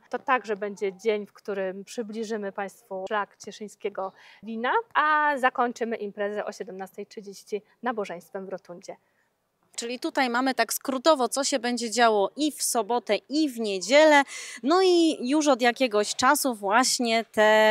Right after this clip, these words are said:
Speaker 2: e, cieszyńskie winobranie też, e, znajduje się w programie właśnie tych Skarbów z Cieszyńskiej Trówły. No to co w takim razie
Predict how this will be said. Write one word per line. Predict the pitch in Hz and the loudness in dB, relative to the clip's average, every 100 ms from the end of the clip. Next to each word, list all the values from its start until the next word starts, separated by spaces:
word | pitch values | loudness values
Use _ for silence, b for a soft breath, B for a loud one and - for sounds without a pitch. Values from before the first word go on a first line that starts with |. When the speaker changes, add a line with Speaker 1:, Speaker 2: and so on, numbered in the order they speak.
| 220 | 4
Speaker 2:
e, | 190 196 | 0 -2
cieszyńskie | - 302 - 320 320 - 269 233 | 2 2 4 4 2 0 2 0
winobranie | 220 349 311 247 247 277 277 247 | 2 2 4 4 4 4 4 0
też, | - 226 254 - - | 4 6 6 2 2
e, | 220 214 B B | 2 0 B B
znajduje | 214 269 269 254 285 262 | 4 6 6 4 2 2
się | - 240 | 2 0
w | - | 4
programie | 285 254 214 226 220 233 220 220 | 6 8 8 4 4 2 2 2
właśnie | 202 214 214 - 220 | 2 4 4 4 0
tych | 220 - | 0 2
Skarbów | - 226 311 - | 6 8 6 2
z | |
Cieszyńskiej | - 220 202 190 - 220 196 196 | 2 2 0 -2 -2 2 2 2
Trówły. | 208 175 170 175 175 | 2 0 0 -4 0
No | 262 330 | 2 4
to | 294 262 | 4 2
co | - 262 262 | 4 4 4
w | |
takim | - 214 202 190 | 0 -2 -2 4
razie | 208 214 208 | 4 6 4